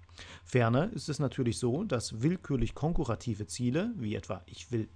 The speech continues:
der beste Pianist der Welt werden“, auch willkürlich zu Erfolg oder Misserfolg führen. Der konstruktive Utopismus im Sinne der Suche nach der besten praktisch umsetzbaren Utopie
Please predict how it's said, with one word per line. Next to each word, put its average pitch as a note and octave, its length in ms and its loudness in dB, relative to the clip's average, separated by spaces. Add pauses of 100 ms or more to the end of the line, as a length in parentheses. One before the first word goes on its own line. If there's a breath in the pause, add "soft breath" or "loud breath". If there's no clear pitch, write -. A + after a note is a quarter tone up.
(100)
der D#3+ 260 2
beste D#3 440 -2
Pianist B2 520 -2
der A2 120 -4
Welt D#3 220 -2
werden“, B2 300 -2 (500 loud breath)
auch D3 260 0 (120)
willkürlich C3 720 4
zu D#3 140 -4
Erfolg B2 400 -2
oder C#3 180 0
Misserfolg A#2+ 500 0
führen. - 420 -8 (840)
Der A2 240 2
konstruktive C#3+ 560 -2
Utopismus A#2+ 640 -2
im G#2+ 120 -4
Sinne B2 220 2
der A2 140 0
Suche C#3 420 2
nach G#2 240 -6
der G#2+ 160 -6
besten A#2+ 440 -2
praktisch - 420 -6
umsetzbaren A#2 640 -2
Utopie B2+ 520 -4